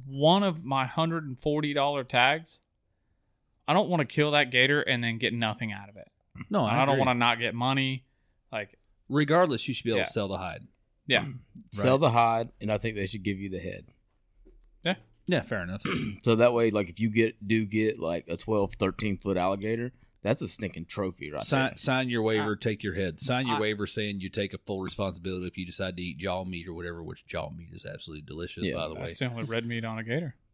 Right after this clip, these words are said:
Speaker 2: But you decide to eat jaw meat or whatever, that, that's all on you. You understand these are the mercury, you know, content of your gator, whatever. Don't do it. But you sign saying, "I take full responsibility," or, or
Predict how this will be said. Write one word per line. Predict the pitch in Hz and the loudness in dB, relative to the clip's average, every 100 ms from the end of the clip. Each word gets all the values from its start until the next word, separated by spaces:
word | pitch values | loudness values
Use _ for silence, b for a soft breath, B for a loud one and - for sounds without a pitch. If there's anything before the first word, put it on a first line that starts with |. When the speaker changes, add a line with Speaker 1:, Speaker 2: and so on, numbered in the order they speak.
| - - | -18 -8
Speaker 2:
But | 95 92 90 | -4 -2 -4
you | |
decide | 95 90 104 | -4 -2 -2
to | 95 | -4
eat | 82 | -6
jaw | 110 104 104 | -2 0 0
meat | 98 95 | -4 -4
or | 82 | -6
whatever, | 87 90 90 | -6 -6 -6
that, | 85 | -4
that's | 85 85 - - | -4 -6 -10 -14
all | - 104 95 | -4 -2 0
on | 92 90 | -4 -2
you. | 117 | -2
You | 120 95 95 | -2 -4 -6
understand | 90 - 110 104 95 | -6 -8 -6 -6 -6
these | 95 82 | -6 -8
are | |
the | 87 | -8
mercury, | 98 101 104 92 87 | -6 -6 -6 -8 -10
you | 71 90 | -10 -10
know, | 87 | -10
content | - 95 90 - 95 - | -8 -8 -8 -8 -10 -10
of | 90 87 | -10 -10
your | 95 87 | -8 -4
gator, | 107 107 98 90 | -2 -2 -4 -8
whatever. | 90 95 95 95 | -6 -6 -6 -8
Don't | 82 90 76 | -8 -8 -6
do | 104 107 | -6 -6
it. | 101 _ _ - | -8 _ _ -16
But | 90 - _ | -14 -16 _
you | 98 95 | -8 -8
sign | - 104 101 95 | -4 -4 -4 -4
saying, | - 95 95 87 - | -6 -6 -8 -12 -14
"I | 101 | -14
take | - 92 - | -10 -12 -12
full | 90 | -12
responsibility," | 85 - 104 - 120 123 117 98 - - | -10 -8 -8 -8 -6 -4 -4 -8 -10 -20
or, | - 98 95 b b - | -10 -8 -8 b b 6
or | 165 185 120 123 135 | 10 12 10 6 2